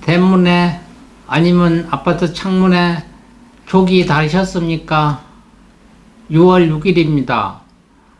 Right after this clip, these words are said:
우리나라 대한민국 모든 국민들이 조용히 엄숙하게 지나는 날입니다.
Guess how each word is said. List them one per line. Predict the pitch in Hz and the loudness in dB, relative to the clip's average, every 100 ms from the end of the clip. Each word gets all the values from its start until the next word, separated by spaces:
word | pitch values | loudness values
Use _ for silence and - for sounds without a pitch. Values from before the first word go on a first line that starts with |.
| _ _ _ | _ _ _
우리나라 | 160 143 160 165 165 160 156 | -10 -6 -2 0 0 -2 -2
대한민국 | 151 160 160 160 156 151 160 156 156 - | -2 0 0 0 0 -2 -2 -4 -6 -6
모든 | 151 151 165 156 | -2 2 2 2
국민들이 | - 160 160 160 151 160 160 160 - - - - - - - - | 0 0 0 0 2 2 2 0 -6 -16 -20 -20 -20 -20 -20 -2
조용히 | 156 175 196 196 | 2 2 2 0
엄숙하게 | 139 165 185 185 180 151 160 165 160 156 156 | 0 0 2 0 0 -2 0 -2 -2 -4 -6
지나는 | 160 151 151 147 135 | -4 0 2 2 2
날입니다. | 117 104 92 90 | -2 -4 -8 -12